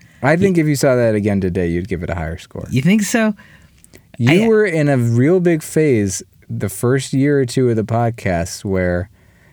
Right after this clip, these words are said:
Speaker 1: you needed a horror film to be a straight up horror film, and you deducted points when it wasn't. And I think you've gotten away from that. You've,
Speaker 2: Mm.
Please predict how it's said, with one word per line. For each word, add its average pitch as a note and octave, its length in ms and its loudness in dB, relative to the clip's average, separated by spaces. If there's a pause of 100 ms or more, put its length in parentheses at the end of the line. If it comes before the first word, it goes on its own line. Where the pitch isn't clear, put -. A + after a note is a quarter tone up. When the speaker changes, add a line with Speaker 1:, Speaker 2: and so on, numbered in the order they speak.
(200)
Speaker 1:
you A#2+ 240 2
needed C3+ 420 2
a G2 120 2
horror A2 360 0
film F#2 380 -2
to F#2+ 140 -4
be F#2 220 -2
a E2 160 -4
straight G#2 540 -4
up G2 280 -6
horror G2 340 -4
film, F2 340 -6
and F2+ 160 -2
you F#2+ 220 -2
deducted G#2 680 -4
points G2 360 -6
when F#2+ 120 -4
it D2+ 80 -6
wasn't. F#2 380 -4
And F2+ 140 -6
I F#2 80 -4
think D3+ 280 -4
you've D3 140 0
gotten A#2+ 300 0
away A2+ 260 0
from F#2 280 -4
that. D2+ 280 -6
You've, F#2+ 200 -4
Speaker 2:
Mm. A2 240 0